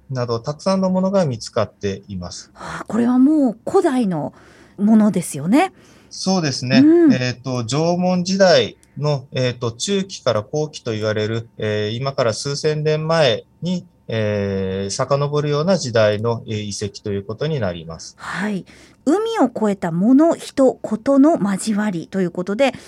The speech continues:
Speaker 2: 今週と来週二回にわたって長崎県対馬市の歴史についてお話を伺っていきますが、まずは今週古代について、古代の対馬について、その景色、そう、お、聞かせていただきたいと思います。さっきあの、お話にあった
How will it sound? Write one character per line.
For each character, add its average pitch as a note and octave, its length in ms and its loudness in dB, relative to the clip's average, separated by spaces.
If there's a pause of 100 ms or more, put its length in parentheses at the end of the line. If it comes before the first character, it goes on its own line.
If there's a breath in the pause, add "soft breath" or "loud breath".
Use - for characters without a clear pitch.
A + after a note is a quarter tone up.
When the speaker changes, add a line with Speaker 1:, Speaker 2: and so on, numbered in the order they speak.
(160 loud breath)
Speaker 2:
今 D#4 180 4
週 E4 180 -2
と D#4 100 -2
来 C#4 200 2
週 C4 100 -6
二 F#3+ 160 0
回 F#4+ 240 -4
に G4+ 80 -4
わ D#4+ 120 2
た C#4 140 -2
っ C4 40 -6
て - 240 0 (400 loud breath)
長 A#3+ 200 2
崎 A#3+ 240 -8
県 G3+ 180 -2
対 B3 140 -6 (100)
馬 F#4 140 0
市 F#4 120 -4
の E3+ 100 -2
歴 A3 200 -4
史 - 120 -4
に G4 120 -2
つ G#4+ 100 0
い F#4+ 60 -2
て B3+ 80 -2
お A3+ 60 -2
話 G#3+ 300 -4
を G3 40 -2
伺 G3+ 200 -8
っ G#3 80 -4
て A3 120 -6
い G#3+ 40 -6
き A3+ 80 -6
ま A#3+ 160 0
す B3 100 -8
が、 B3+ 160 -2 (300 loud breath)
ま A#4+ 80 2
ず C5 100 -4
は A#4 100 2
今 C#4 160 2
週 C4 120 -2
古 - 240 0
代 - 180 -4
に A3+ 120 2
つ - 120 -8
い F#3 80 -2
て、 - 160 -6 (260 soft breath)
古 - 160 2
代 C5 160 2
の C#4+ 120 2
対 C#4+ 220 -6
馬 B3 140 4
に F3+ 120 -2
つ - 100 -6
い F3 80 -2
て、 - 160 -4 (240 loud breath)
そ - 180 0
の A3 200 4 (260 loud breath)
景 A3 140 -4
色、 - 400 -6 (240 soft breath)
そ F#3+ 420 0 (180 loud breath)
う、 E3+ 60 -6
お、 E3+ 300 -4
聞 - 160 -16
か G3 120 -8
せ F3+ 120 -4
て F#3 100 -4
い F3+ 60 -4
た F#3+ 120 -4
だ F#3+ 140 -4
き - 80 -18
た G3 120 -6
い F3+ 80 -4
と F3 60 -6
思 F3+ 180 -2
い F3+ 40 -2
ま F#3 160 0
す。 - 100 -10 (260 loud breath)
さ A4 120 -2
っ - 20 -8
き G#4 100 2
あ F4+ 60 6
の、 B3 580 4
お G3+ 60 0
話 A3+ 280 2
に A3 140 0
あ G#3+ 40 0
っ G#3+ 80 -6
た F3+ 160 -2